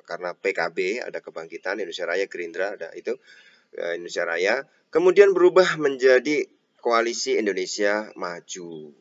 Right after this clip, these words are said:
Ya, ini tanpa, eh, melibatkan Caimin untuk merubah ini. Nah, Caimin mengatakan, "Saya akan lapor partai dulu." Nah, apakah ini masalah? Kenapa tidak diganti namanya? Oh, nggak masalah. Kata Caimin, "Oh, ini nggak masalah, nggak penting kalau saya nggak dilibatkan. Cuma saya harus lapor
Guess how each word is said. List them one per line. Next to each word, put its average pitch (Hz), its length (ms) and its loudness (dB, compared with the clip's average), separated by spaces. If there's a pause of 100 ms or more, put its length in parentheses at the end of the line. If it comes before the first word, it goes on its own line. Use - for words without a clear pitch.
(100)
Ya, 80 320 -4
ini 113 320 0
tanpa, 123 960 4
eh, 92 320 -6
melibatkan 98 640 -4
Caimin 98 400 -4
untuk - 80 -10
merubah - 320 -16
ini. - 320 -20 (320)
Nah, 110 160 4
Caimin 123 320 2
mengatakan, 131 400 2
"Saya 151 160 4
akan 143 240 4
lapor 135 240 2
partai 139 320 4
dulu." 120 400 -4 (260)
Nah, 104 80 0
apakah 196 240 4
ini 214 80 0
masalah? 214 320 2
Kenapa 196 320 2
tidak 156 160 4
diganti 143 320 0
namanya? 151 240 0
Oh, 190 160 10
nggak 123 160 8
masalah. 82 560 -2 (320)
Kata 92 240 -2
Caimin, 101 400 -2
"Oh, 165 80 4
ini 185 160 2
nggak 98 160 -2
masalah, 98 320 0
nggak 101 240 0
penting 107 480 2
kalau 92 160 -2
saya 92 240 -4
nggak 69 80 -6
dilibatkan. 73 560 -14
Cuma 120 160 2
saya 110 240 0
harus 87 240 -8
lapor 87 400 -6